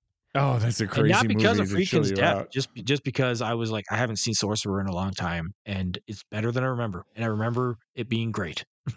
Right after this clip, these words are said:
Speaker 1: The explosions in Sorcerer, I don't understand how they shot those.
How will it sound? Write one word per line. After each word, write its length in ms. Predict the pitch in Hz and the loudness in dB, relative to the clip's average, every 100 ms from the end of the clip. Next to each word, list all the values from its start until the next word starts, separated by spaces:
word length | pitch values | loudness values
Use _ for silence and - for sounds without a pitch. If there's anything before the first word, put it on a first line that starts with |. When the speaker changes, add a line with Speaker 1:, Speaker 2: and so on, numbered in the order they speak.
| - - | -12 -6
Speaker 1:
The 640 | 143 131 135 160 156 151 151 | -4 -2 4 6 8 6 6
explosions 920 | 139 - - 143 151 170 156 180 156 | 2 0 2 4 6 6 6 4 4
in 160 | 156 | 2
Sorcerer, 720 | 139 - 120 123 143 139 135 | 2 2 2 2 0 2 2
I 140 | 120 110 | 2 0
don't 440 | 107 - 110 104 | -2 0 2 2
understand 600 | 101 98 95 - 90 85 | 2 0 -2 -2 -4 -4
how 200 | 87 90 | -4 -4
they 280 | 87 90 92 | -4 -4 -6
shot 420 | - - - - - | -8 -8 -6 -8 -8
those. 600 | - - 127 - - | -8 -8 -10 -12 -14